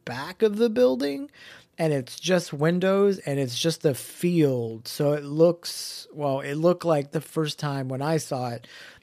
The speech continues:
that it was just some creepy old abandoned building. Um, so if you're into The Walking Dead, that, which I was the first time I saw it, I thought that was kind of,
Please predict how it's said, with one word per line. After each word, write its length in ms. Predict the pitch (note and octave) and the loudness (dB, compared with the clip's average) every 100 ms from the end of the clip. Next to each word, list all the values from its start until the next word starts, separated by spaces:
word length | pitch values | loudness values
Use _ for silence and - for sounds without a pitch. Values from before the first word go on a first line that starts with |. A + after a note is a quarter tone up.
| - | 2
that 100 | C#3+ | 4
it 80 | C3+ | 4
was 120 | C3 | 2
just 160 | C3+ - | -2 -2
some 180 | B2+ | -4
creepy 420 | A#2+ C#3+ C3 C3+ C3 | -4 -4 -4 -2 0
old 360 | B2 B2 A#2 | 0 -2 -4
abandoned 580 | A#2+ C3 B2+ B2+ B2 A2+ | -6 -2 -2 -2 -4 -4
building. 520 | C#3 D3 B2 A2+ A#2 - - - - | -2 -2 -2 -8 -10 -18 -20 -20 -10
Um, 360 | C#3+ B2+ A#2 A2+ | -6 -4 -4 0
so 100 | E3 | 2
if 100 | D#3 | 4
you're 140 | E3 | 4
into 100 | E3+ | 4
The 140 | D3+ C#3+ | 4 4
Walking 400 | C#3+ C3 C#3 A#2+ | 2 0 -4 -2
Dead, 540 | C#3 C3 B2 A#2+ A#2+ - _ _ _ F3+ D3+ | 0 0 0 -4 -8 -18 _ _ _ -20 -14
that, 200 | D3 - _ _ - | -14 -14 _ _ -6
which 220 | D3 C3 | -4 0
I 80 | C#3+ | 0
was 500 | C3+ C#3+ C3+ B2+ - | 2 2 0 -4 -8
the 120 | E3 | -6
first 260 | - D#3+ D3 | 2 2 2
time 160 | D3+ B2+ | 0 -2
I 120 | A#2+ | -4
saw 340 | D3 C3+ B2 | -4 -4 -4
it, 60 | A#2 | -4
I 80 | B2+ | -8
thought 240 | C#3+ C3 | -6 -8
that 160 | C3 A#2+ | -6 -8
was 120 | A2+ | -8
kind 260 | - A#2 A2 | -10 -12 -12
of, 260 | G#2 - | -16 -20